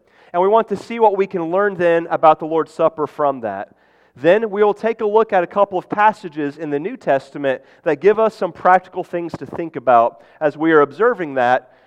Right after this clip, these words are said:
but also not just on that moment, but for an afternoon like this, or even for Tuesday afternoon or Thursday morning. Some important things for us to think about.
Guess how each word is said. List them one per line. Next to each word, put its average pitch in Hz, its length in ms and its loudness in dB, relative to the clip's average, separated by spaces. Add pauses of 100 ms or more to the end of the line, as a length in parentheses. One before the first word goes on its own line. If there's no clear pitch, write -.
(160)
but 175 160 4
also 202 540 6
not 180 240 2
just 190 240 -8
on 175 120 -2
that 156 180 2
moment, 147 420 0
but 143 460 0
for 175 180 -2
an 165 80 0
afternoon 170 460 -2
like 143 240 -2
this, 127 460 -6 (320)
or 160 180 0
even 160 260 -2
for 143 140 -8
Tuesday 147 420 -4
afternoon 131 560 0
or 123 80 -4
Thursday 123 400 -6
morning. 110 460 -8 (220)
Some 143 200 -2
important 175 460 -2
things 143 240 -6
for 135 120 -6
us 123 140 -2
to 127 80 -14
think 110 260 -12
about. 92 360 -14